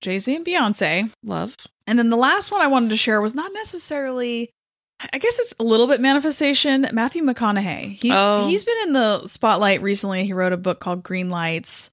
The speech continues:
Speaker 1: He's definitely more spiritual as well
Speaker 2: Mm-hmm.
Speaker 1: and awakened and, you know, follows the calls of the universe when you hear the stories about how he, you know, got his first role in the, what was that seventies movie that he did? Days, Days and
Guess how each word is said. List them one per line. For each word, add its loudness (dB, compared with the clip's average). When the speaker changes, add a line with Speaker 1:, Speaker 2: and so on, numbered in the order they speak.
Speaker 1:
He's 2
definitely 2
more 2
spiritual 2
as -2
well 4
Speaker 2:
Mm-hmm. -4
Speaker 1:
and 0
awakened 2
and, -2
you -4
know, -2
follows 4
the -2
calls 2
of 2
the 0
universe 2
when 2
you 4
hear 4
the 0
stories 2
about 2
how 2
he, 2
you -2
know, 0
got 0
his 0
first 0
role 4
in 2
the, 0
what 2
was 0
that -2
seventies -2
movie -4
that -4
he -4
did? -4
Days, 2
Days -4
and -6